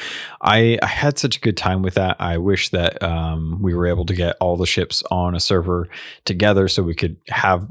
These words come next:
more events like that, even if it's not something that necessarily gains us reputation or, you know, gold or just something to be able to give us an opportunity to have some fun and play together. Um,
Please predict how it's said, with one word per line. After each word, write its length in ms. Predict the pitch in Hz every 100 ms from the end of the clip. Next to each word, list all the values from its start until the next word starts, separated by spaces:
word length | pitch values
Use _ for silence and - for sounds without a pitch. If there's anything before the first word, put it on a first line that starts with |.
| -
more 300 | 92 92 87
events 340 | 90 90 -
like 220 | 95 90
that, 280 | - 82 -
even 280 | 98 95 90
if 100 | 80
it's 220 | 90 -
not 220 | 92 85
something 320 | - 85 90 85
that 160 | 85 -
necessarily 640 | 101 90 98 107 98 95
gains 320 | 98 101 90
us 160 | 90 -
reputation 760 | 92 98 - 101 - 104 95
or, 160 | 85 80 - - - -
you 80 |
know, 100 | 82
gold 420 | 80 104 95 95 87
or 100 | 80
just 320 | 107 - - - -
something 380 | 175 156 147
to 40 | 104
be 140 | 110
able 160 | 101 95
to 160 | 90
give 260 | 85 113 101
us 140 | 92
an 80 | 101
opportunity 540 | 90 - 82 92 87 85
to 60 |
have 200 | - 85
some 160 | - 82
fun 240 | - 85
and 100 | 80
play 200 | - 85
together. 480 | 82 85 80 87 98
Um, 440 | - 85 82 82